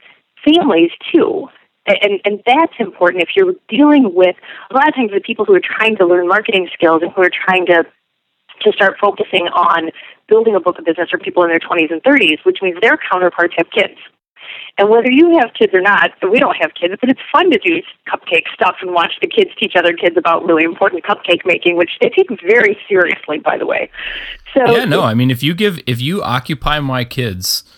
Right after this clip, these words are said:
Speaker 2: for an hour or two, especially on a weekend, um, and, and you've managed to do it in a way that avoids nap time, you're my frickin' hero. <laughs>
Speaker 1: It's just really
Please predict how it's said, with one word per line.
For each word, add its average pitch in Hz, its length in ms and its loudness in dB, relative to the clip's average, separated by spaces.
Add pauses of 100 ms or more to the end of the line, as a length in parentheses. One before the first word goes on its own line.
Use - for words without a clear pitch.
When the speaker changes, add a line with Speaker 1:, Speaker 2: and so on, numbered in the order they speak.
(180)
Speaker 2:
for 113 480 -2
an 101 100 -4
hour 131 360 -2
or 117 180 -2
two, 110 520 -4
especially 123 560 -6
on 113 160 -4
a 104 60 -4
weekend, 165 580 -8 (560)
um, 107 480 -4
and, 113 480 -4
and 123 180 0
you've 120 180 0
managed 123 380 0
to 120 60 -8
do 123 140 0
it 120 100 -4
in 113 120 -4
a 107 60 -2
way 107 160 -4
that 110 120 -2
avoids 104 440 -4
nap 98 240 -6
time, 87 380 -8
you're 110 180 -4
my 107 140 -2
frickin' 95 380 -12
hero. 95 500 -10
<laughs> - 0 - (1200)
Speaker 1:
It's 339 160 0 (200)
just 254 360 0
really 202 560 2